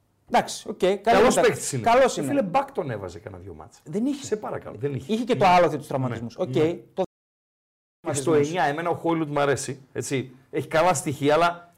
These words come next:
Speaker 2: η United είναι.
Speaker 1: Δεν μπορείς να πας για πρωτάθλημα με το
Speaker 2: Όχι.
Speaker 1: Χόιλουντ.
Speaker 2: Η
Speaker 1: Είναι,
Speaker 2: United
Speaker 1: είναι
Speaker 2: είναι.
Speaker 1: project το
Speaker 2: Ο
Speaker 1: Χόιλουντ.
Speaker 2: Χόιλουντ, έτσι, θα μπαίνει στο εβδομήντα.
Speaker 1: Ναι.
Speaker 2: Λοιπόν, ε, θα, ε,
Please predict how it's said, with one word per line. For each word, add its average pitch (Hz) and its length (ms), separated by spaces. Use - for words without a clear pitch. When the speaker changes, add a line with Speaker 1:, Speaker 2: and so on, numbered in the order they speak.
Speaker 2:
η 143 80
United 127 400
είναι. 131 120
Speaker 1:
Δεν 165 160
μπορείς 175 240
να 143 120
πας 135 160
για 127 100
πρωτάθλημα 123 400
με 110 80
το 113 100
Speaker 2:
Όχι. 127 100
Speaker 1:
Χόιλουντ. 107 400
Speaker 2:
Η - 40
Speaker 1:
Είναι, 143 280
Speaker 2:
United 139 400
Speaker 1:
είναι 240 120
Speaker 2:
είναι. 220 120
Speaker 1:
project 208 320
το 143 120
Speaker 2:
Ο 139 100
Speaker 1:
Χόιλουντ. 120 180
Speaker 2:
Χόιλουντ, 208 360
έτσι, 143 300
θα 147 180
μπαίνει 208 540
στο - 180
εβδομήντα. 156 640
Speaker 1:
Ναι. 101 80
Speaker 2:
Λοιπόν, 135 340
ε, 143 140
θα, 156 120
ε, 127 440